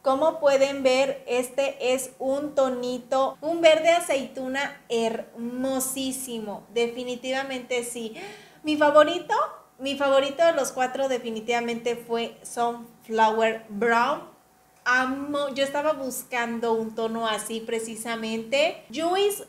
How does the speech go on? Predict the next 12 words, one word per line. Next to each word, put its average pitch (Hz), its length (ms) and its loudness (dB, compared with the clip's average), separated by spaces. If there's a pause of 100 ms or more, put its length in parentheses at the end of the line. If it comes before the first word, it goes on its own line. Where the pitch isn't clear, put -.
(120)
Brown, 247 560 2 (560)
que 226 140 -2
es 220 120 -8 (160)
este, 254 840 -2
sí 294 340 -4
se 302 220 2
ve, 254 320 0
como 254 220 -2
les 226 220 0
digo, 226 380 0
un 247 300 -6
verde 240 560 -2